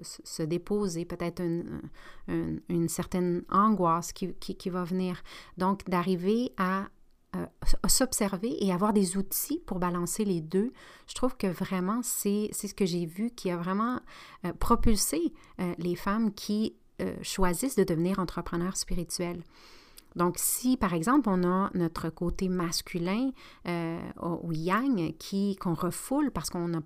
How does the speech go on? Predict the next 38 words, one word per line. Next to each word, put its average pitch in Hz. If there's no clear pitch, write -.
peur 233
des 175
résultats, 190
<laughs> -
j'en 165
vois 170
beaucoup 185
qui 196
me 175
disent, « 190
Ben, 185
j'ai 196
peur, 220
euh, 185
du 160
succès, 208
j'ai 175
peur 202
d'avoir 185
trop -
de 185
clientes, 202
j'ai 175
peur 196
de, 175
de », 170
donc, 180
s-, -
il 196
y 180
a 175
ce -
côté-là 185
qu'on 202
doit 180
aller 190
observer, 180
puis -